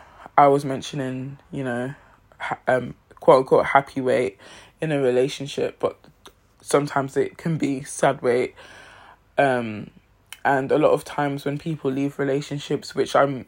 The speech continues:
noticing on YouTube, a lot of divorces and breakups are happening. Um,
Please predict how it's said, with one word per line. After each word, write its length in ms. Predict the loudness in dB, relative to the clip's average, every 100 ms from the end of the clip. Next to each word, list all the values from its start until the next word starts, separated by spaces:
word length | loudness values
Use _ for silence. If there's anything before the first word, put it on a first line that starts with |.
| 0
noticing 520 | 4 4 2 -2 0
on 120 | 0
YouTube, 420 | -2 -4 -2 0 2
a 80 |
lot 200 | 4 4
of 120 | 2 -2
divorces 640 | -4 -2 -4 -2 -4 -4
and 120 | -4
breakups 440 | -4 -4 -6 -4
are 80 | -2
happening. 560 | -2 -4 -6 -6 -8 -14 -20 -20 -20 -20 -20 -20 -2
Um, 260 | 2 2